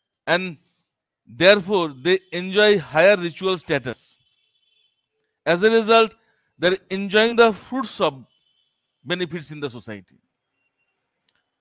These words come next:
Since lower caste are ritually low, that's why they don't have access to economic power. They do not have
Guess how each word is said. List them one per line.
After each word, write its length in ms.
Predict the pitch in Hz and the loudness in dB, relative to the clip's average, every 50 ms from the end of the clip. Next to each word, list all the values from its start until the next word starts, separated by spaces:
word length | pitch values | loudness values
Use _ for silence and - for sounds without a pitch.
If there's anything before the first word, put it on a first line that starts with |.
| _ _ _ | _ _ _
Since 500 | - - - - 196 233 247 240 208 208 | -20 -12 -4 -2 -2 -2 -2 -4 -8 -8
lower 300 | 202 185 185 196 214 220 | -4 0 2 2 2 2
caste 520 | 190 214 220 226 226 202 - - - - _ _ _ _ _ _ _ _ _ _ _ _ _ _ - | 2 2 4 4 4 4 0 -10 -20 -20 _ _ _ _ _ _ _ _ _ _ _ _ _ _ -6
are 80 | - 143 | -6 -4
ritually 580 | 143 160 185 170 - 220 247 240 233 240 240 | -4 -6 -10 -10 -6 -2 0 2 2 2 0
low, 440 | 220 214 233 226 175 135 107 90 - _ _ _ _ _ _ _ _ _ _ _ _ _ _ _ _ _ _ _ _ _ _ _ | -2 0 2 2 2 0 -2 -10 -16 _ _ _ _ _ _ _ _ _ _ _ _ _ _ _ _ _ _ _ _ _ _ _
that's 320 | - 160 185 196 175 - | 2 2 2 2 2 0
why 160 | - 220 214 202 | 0 0 0 0
they 160 | 175 208 202 | 0 0 -2
don't 300 | 170 190 208 233 233 214 | -2 -2 -6 -6 -4 -2
have 180 | 226 226 208 170 170 | -2 -2 -2 -2 -2
access 400 | 180 175 - - 214 214 185 - | -4 -4 -4 -8 -8 -8 -10 -10
to 260 | - 214 220 196 - _ _ _ _ _ _ _ - | -12 -10 -10 -10 -12 _ _ _ _ _ _ _ -20
economic 520 | 147 - 180 180 185 190 196 214 202 - - | -12 -8 -6 -4 -4 -4 -4 -6 -8 -6 -6
power. 280 | 196 190 185 180 180 - _ _ _ _ _ _ _ _ _ _ _ _ _ _ _ _ _ _ | -4 -4 -4 -6 -8 -12 _ _ _ _ _ _ _ _ _ _ _ _ _ _ _ _ _ _
They 120 | - 143 165 | -10 -10 -10
do 140 | 151 156 175 | -8 -6 -4
not 180 | 196 214 202 | -2 -2 -2
have 240 | 165 175 196 208 196 | 0 2 2 2 2